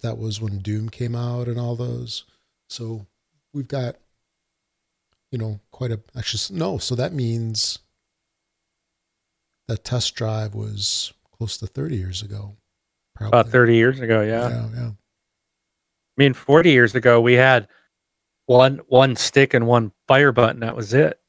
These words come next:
Speaker 1: Yeah.
Speaker 2: <laughs> You know, <laughs> on the old twenty-six hundred.
Speaker 1: Oh, yeah.
Speaker 2: That's,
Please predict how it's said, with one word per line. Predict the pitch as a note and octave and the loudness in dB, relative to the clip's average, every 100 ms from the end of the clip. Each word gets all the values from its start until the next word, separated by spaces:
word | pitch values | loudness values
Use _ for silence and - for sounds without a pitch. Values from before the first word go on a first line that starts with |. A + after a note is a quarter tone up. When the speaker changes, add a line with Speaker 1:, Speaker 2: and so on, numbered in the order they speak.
| _ | _
Speaker 1:
Yeah. | A#2+ A#2 A#2 G2+ _ _ _ _ _ _ _ | -4 -2 -2 -6 _ _ _ _ _ _ _
Speaker 2:
<laughs> | - - | -4 -2
You | - - | -4 -2
know, | - A2+ G#3+ F#3 - | 0 0 2 2 2
<laughs> | |
on | - - - - _ _ - - - A2+ | -2 -2 -4 -8 _ _ -20 -20 -16 -2
the | A#2 | 2
old | A2 | 2
twenty-six | - A#2+ A#2 A2+ B2 A2+ | 4 2 4 2 0 2
hundred. | A#2+ D3 A2+ A2+ - G#2 | 0 4 2 0 -8 -6
Speaker 1:
Oh, | G#2+ | -4
yeah. | G2+ A2 G2+ G2 - | -4 -4 -6 -8 -12
Speaker 2:
That's, | F2+ _ - - | -18 _ -20 -20